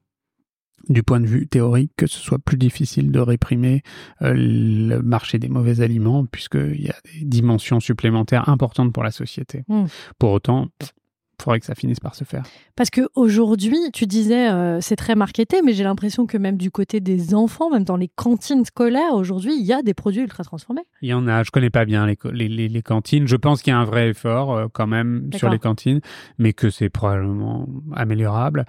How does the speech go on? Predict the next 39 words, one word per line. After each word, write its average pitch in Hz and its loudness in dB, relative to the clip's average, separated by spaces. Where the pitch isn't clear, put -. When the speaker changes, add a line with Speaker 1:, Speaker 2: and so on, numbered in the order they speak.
Speaker 1:
En 120 -2
tout - -8
cas, 131 2
oui, 113 2
bien 113 2
sûr - -2
qu'auprès 113 -6
des 107 -8
enfants, 113 -10
c'est 131 -12
marketé. 127 -14
Speaker 2:
Ok. 214 -4
Speaker 1:
Euh, 196 -4
hors 160 0
cantine, 156 2
en 110 2
tout - -6
cas, 120 -2
c'est - -8
évident. 113 -6
Speaker 2:
Moi, 285 0
il 294 2
y - 2
a 254 4
une 214 2
question 240 2
qui 254 0
me 202 2
perturbe, 233 -2
c'est - -2
celle 226 0
des 214 4
nourrissons. 220 2
Euh, 190 -2
les 190 -2
nourrissons 220 2
sont 208 -2
nourris 208 4
pour, 185 -4